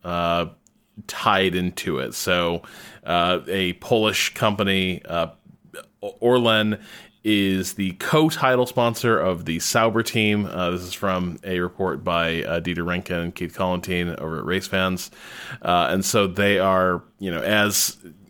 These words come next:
part of the package for moving in to support, uh, Alfa Romeo, uh, they're bringing along Kubica as well. Um, so, you know, I'm glad he's staying involved in F one,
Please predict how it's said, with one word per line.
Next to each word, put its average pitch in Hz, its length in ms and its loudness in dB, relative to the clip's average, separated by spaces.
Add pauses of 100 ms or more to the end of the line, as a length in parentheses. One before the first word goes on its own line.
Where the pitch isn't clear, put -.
(440)
part 135 240 2
of 120 60 -2
the 117 60 0
package 110 440 0
for 107 80 -2
moving 101 320 4
in 98 100 2
to 92 80 -2
support, - 560 -2
uh, 76 320 -2 (380)
Alfa 92 220 0
Romeo, 131 520 4 (420)
uh, - 60 -16 (440)
they're 101 140 2
bringing 95 300 2
along 90 280 0
Kubica 92 600 -2
as 82 300 -2
well. 101 480 2 (460)
Um, 87 560 -2
so, 143 400 2 (260)
you 135 160 2
know, 113 140 -2 (720)
I'm 123 140 4
glad 117 280 4
he's 120 260 2
staying 110 760 2 (120)
involved 101 680 0
in 98 440 0
F 95 200 -4
one, 107 380 -2